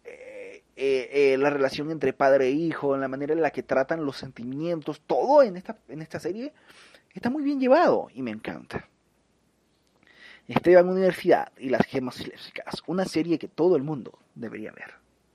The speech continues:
Por otro lado está Game of Thrones y, pues, el final me encantó porque muere la loca esta Daenerys,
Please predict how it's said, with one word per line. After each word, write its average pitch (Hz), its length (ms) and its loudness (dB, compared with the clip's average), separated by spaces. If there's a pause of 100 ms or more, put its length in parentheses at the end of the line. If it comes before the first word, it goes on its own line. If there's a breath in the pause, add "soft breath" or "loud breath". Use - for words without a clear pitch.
(1120 soft breath)
Por 151 160 8
otro 170 160 6
lado 170 260 8
está 131 280 2
Game 127 260 4
of - 180 -8
Thrones 143 380 2
y, 117 200 -2
pues, 113 420 0
el 127 160 4
final 127 320 0
me 285 100 0
encantó 180 400 4
porque - 220 -4
muere 143 300 8
la 117 140 4
loca 123 260 4
esta 127 280 2
Daenerys, 123 640 0